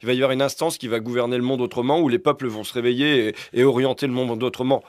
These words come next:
à l'échelon mondial, ou un alter-européisme, euh, qui espère que les peuples européens vont se réveiller tous de concert et envoyer des représentants différents au Parlement, euh, européen, ou alors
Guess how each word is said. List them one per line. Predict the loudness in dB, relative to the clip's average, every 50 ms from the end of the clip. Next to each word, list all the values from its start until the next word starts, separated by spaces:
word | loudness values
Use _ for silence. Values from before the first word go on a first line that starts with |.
| -4 0
à | 2 2
l'échelon | 4 4 0 0 0 -2 0
mondial, | 0 -2 -2 0 0 0 0 -2 -4 -10 -18 -20 -12 -6
ou | 2 4 6
un | 6 6 4 2 0 0 0 0 2 2 0
alter-européisme, | 0 0 -2 0 0 0 0 0 -2 -4 -4 -4 -4 -4 -8 -18 -14 -6 -2
euh, | -2 -2
qui | -2 -2 -2 0 0
espère | 0 0 -2 0 0 0 0
que | 0 0
les | 0 0 2
peuples | 2 2 0 2 2
européens | 0 2 2 0 0 2 2 4 2 2 0 -6 -20 -10
vont | -4 0 0 0
se | 0 0
réveiller | 0 0 2 2 2 2 0 -2
tous | -4 -6 -6 -4 -2
de | -2 -2
concert | 0 -2 -2 -2 -2 0 2 2 2 2 0 -2 -6 -12 -8 0
et | 4 6 6 6 4 0 -2
envoyer | 0 0 2 2 4 2 4 4 4 2
des | 2 2
représentants | 0 0 0 -2 -2 -2 -2 -2 -2 -2 -4
différents | -4 -4 -4 -2 0 2 2 2
au | 0
Parlement, | 0 0 0 0 0 -2 -2 -2 -2 0 0 -2 -4
euh, | -4 -8 -12 -10 -4
européen, | -2 0 2 2 2 0 2 0 2 2 0 -2 -2 -2
ou | 0 4 4
alors | 4 6 6 4 4 4 2 -2